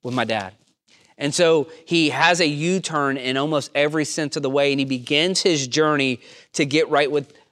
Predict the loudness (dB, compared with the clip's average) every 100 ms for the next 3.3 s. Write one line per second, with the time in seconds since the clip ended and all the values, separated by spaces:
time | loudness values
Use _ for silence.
0 | _ -4 -2 -4 -2 0 0 -2 -2 0
1 | 0 0 -2 0 0 2 0 -2 -4 -6
2 | -6 -10 _ _ _ _ -8 -2 0 2
3 | 0 -4 -10